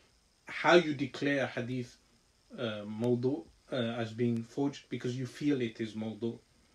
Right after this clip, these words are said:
Meaning someone picks up a work of Hadith, they feel the meaning isn't right, they declare it mawdu'. But when, uh, a request is made to substantiate that claim,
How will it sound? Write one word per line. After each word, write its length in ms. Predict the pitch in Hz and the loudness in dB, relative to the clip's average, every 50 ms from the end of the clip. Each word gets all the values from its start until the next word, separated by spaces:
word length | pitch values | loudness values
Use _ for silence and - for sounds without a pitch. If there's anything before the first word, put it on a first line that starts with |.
| _ _ - | _ _ -2
Meaning 220 | 123 123 120 117 - - - - | 0 0 0 -2 -4 -14 -20 -14
someone 420 | - - 147 147 151 143 135 127 | -4 -2 0 2 2 2 2 0
picks 260 | - 135 127 - - | -4 -8 -10 -6 -4
up 160 | 143 127 - | -4 -4 0
a 160 | 127 120 117 120 | 0 0 0 2
work 280 | 113 123 127 123 - | 0 0 -2 -2 -4
of 80 | 120 113 | -8 -10
Hadith, 420 | - - 123 120 127 135 143 131 - _ | -8 -8 -6 -4 -4 -4 -6 -8 -10 _
they 100 | - 127 | -2 -2
feel 280 | 120 - - 139 131 123 | -2 0 -4 -4 -4 -2
the 100 | 123 117 | -2 0
meaning 300 | 117 123 131 131 131 127 | 0 0 0 -2 -2 -2
isn't 280 | 123 113 117 120 113 - | -2 -2 -4 -6 -4 -2
right, 300 | 127 135 156 - - - - _ _ _ _ _ _ _ _ _ | -2 0 0 0 -4 -8 -18 _ _ _ _ _ _ _ _ _
they 100 | - 117 | -4 -2
declare 400 | 117 123 120 - - 131 127 123 | -2 -2 -6 -4 -2 0 2 2
it 120 | 123 123 123 | 2 2 0
mawdu'. 340 | 123 123 117 117 113 92 - _ _ _ _ _ _ - - _ _ _ _ - | -2 -2 0 -2 -4 -6 -6 _ _ _ _ _ _ -20 -20 _ _ _ _ -4
But 180 | 135 135 143 | -4 -4 -4
when, 520 | 135 135 160 190 196 185 151 123 113 107 - - _ _ _ _ _ _ _ _ _ _ _ _ _ _ _ _ _ - - | 2 8 8 10 10 10 8 6 2 0 -4 -12 _ _ _ _ _ _ _ _ _ _ _ _ _ _ _ _ _ -8 -6
uh, 380 | 175 156 139 131 131 131 131 131 - - - - _ _ _ _ _ _ | -4 -2 -2 -2 -2 -2 -4 -6 -8 -14 -18 -20 _ _ _ _ _ _
a 100 | - 131 | -4 -2
request 480 | 120 127 - - - 202 190 - - - | -2 -4 -4 6 6 6 6 6 2 -2
is 140 | 170 143 139 | -2 -2 0
made 240 | 156 170 170 165 - | 0 -2 -2 -2 -4
to 100 | - 131 | -10 -10
substantiate 1120 | - - 160 143 123 - - - - 208 214 240 247 240 - - 220 190 180 170 170 - | -4 -2 -2 -2 -2 -4 -6 2 8 10 12 12 12 10 10 6 6 8 8 8 6 2
that 220 | 151 143 - - | -4 -6 -6 -8
claim, 440 | - - 135 120 110 113 117 123 123 | -8 -4 -2 -2 0 0 0 -2 -2